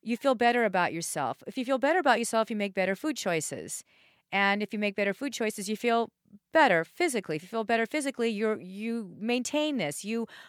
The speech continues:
are motivated. You feel more inspired to keep going. And you get hooked on that feeling. And then even when you don't feel like it, you do the work anyway because you know how you feel.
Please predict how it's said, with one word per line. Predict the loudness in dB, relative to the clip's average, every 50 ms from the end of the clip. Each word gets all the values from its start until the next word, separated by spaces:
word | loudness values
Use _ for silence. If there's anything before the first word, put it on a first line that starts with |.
| -4
are | -2 0 0
motivated. | 2 2 2 2 2 2 0 0 0 0 0 0 -2 -4 -4
You | -6 -8
feel | -6 -2 0 0 0 0
more | -2 -2 -2 0 2 4 4 4 2 0 -4 -12 _ -8
inspired | -6 -6 -4 -6 -6 -2 2 2 4 4 4 2 2 0 -2 -6
to | -8 -10
keep | -10 -10 -8 -6 -6 -6 -8 _ _ -20 -8 -2
going. | 0 2 4 4 2 2 0 -2 -4 -6 -8 -10 -16 -20 _ _ _ _ _ _ _ -4
And | -2 -2
you | -2 -2
get | -2 -4 -4 -4
hooked | -4 0 0 0 0 0 -2
on | -2 -2 -2
that | -2 -4 -6 -6
feeling. | -4 -4 -2 -2 -2 -4 -4 -6 -4 -2
And | -2 0 0 0
then | -2 -2
even | -2 -4 -4 -2
when | -2 -2
you | -2 -2
don't | -2 -4 -6
feel | -4 -2 0 0 2
like | 4 2 2 2 0
it, | -4
you | -6 -6 -8 -6
do | -4 -2 -2 -2
the | 0 -2
work | -2 -2 -2 -4 -4 -4
anyway | -6 -4 -2 -2 -2
because | -2 -4 -6 -8 -8
you | -6 -4
know | -4 -4 -4
how | -4 -4
you | -6 -6 -8
feel. | _ -4 -2 0 0 0 -2 -4